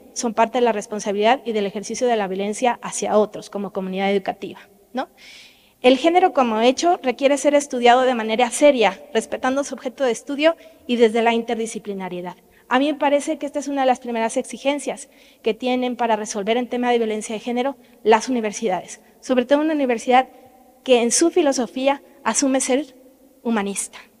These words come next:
Hay que hablarle al mundo de lo que es la persona, con seriedad.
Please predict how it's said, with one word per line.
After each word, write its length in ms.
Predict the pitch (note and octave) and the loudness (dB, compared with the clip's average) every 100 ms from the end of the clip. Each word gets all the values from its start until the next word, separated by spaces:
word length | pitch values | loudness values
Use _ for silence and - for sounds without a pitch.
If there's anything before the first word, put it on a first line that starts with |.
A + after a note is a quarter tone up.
| _ _ _ _ _ _ _ _ _ _ | _ _ _ _ _ _ _ _ _ _
Hay 160 | - A#3+ | 2 2
que 120 | A#3+ | 2
hablarle 300 | C#4+ C#4 B3 | 0 2 4
al 100 | A#3 | 4
mundo 320 | A3+ D4+ C4 | 4 2 2
de 80 | A3 | 0
lo 140 | G3+ G#3 | 0 -2
que 80 | |
es 100 | A#3 | -4
la 80 | G#3+ | -6
persona, 500 | G#3+ G#3 G#3 F3+ - _ _ _ _ _ _ _ - | -6 -6 -8 -12 -16 _ _ _ _ _ _ _ -6
con 180 | A3 G3 | -4 -4
seriedad. 400 | F#3+ F3+ F3+ | -6 -8 -10